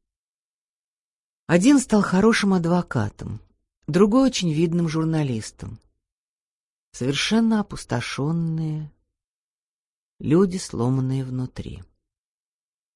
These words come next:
Младший умер в двадцать девять лет. Старший — не дожив до шестидесяти. А мама их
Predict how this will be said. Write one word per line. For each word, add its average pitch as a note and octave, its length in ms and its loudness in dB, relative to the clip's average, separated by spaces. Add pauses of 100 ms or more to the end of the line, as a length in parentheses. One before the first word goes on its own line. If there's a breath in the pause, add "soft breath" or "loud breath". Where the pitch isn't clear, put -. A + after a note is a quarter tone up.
(400)
Младший E3+ 720 0
умер G3 340 -2
в C3 120 -12
двадцать C#3 580 -4
девять B2 520 -6
лет. - 440 -14 (1120)
Старший — G#3+ 840 0 (220)
не E3+ 240 4
дожив E3 420 0
до E3+ 140 -4
шестидесяти. - 1120 -12 (1600)
А B2+ 120 2
мама G#3 520 4
их - 580 -12